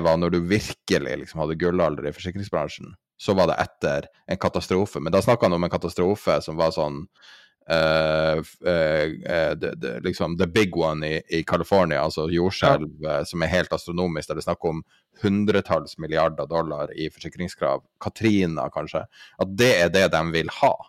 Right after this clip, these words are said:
Speaker 1: i den bransjen, og det er jo helt sinnssykt. <laughs>
Speaker 2: Ja, men det du snakker om der er halerisiko, ikke sant? Og, og hvis du,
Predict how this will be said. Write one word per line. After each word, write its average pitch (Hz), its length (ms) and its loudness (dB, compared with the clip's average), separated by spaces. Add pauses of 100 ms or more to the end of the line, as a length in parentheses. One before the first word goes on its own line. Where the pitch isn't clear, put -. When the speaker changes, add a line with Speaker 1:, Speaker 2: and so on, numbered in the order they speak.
(120)
Speaker 1:
i 82 80 -4
den 85 160 0
bransjen, 87 400 -6
og - 80 -10
det 98 140 4
er 67 80 -2
jo - 160 -12 (420)
helt - 320 -8 (380)
sinnssykt. - 500 -4 (280)
<laughs> - 280 -14
Speaker 2:
Ja, 160 80 4
men 170 100 2
det 175 140 2
du 170 120 -2
snakker 156 280 0
om 151 140 2
der 160 180 4
er 139 160 2
halerisiko, 120 720 0
ikke 135 160 -6
sant? 160 240 -4
Og, 127 680 2 (2000)
og 143 400 4 (720)
hvis 139 320 2
du, 175 340 4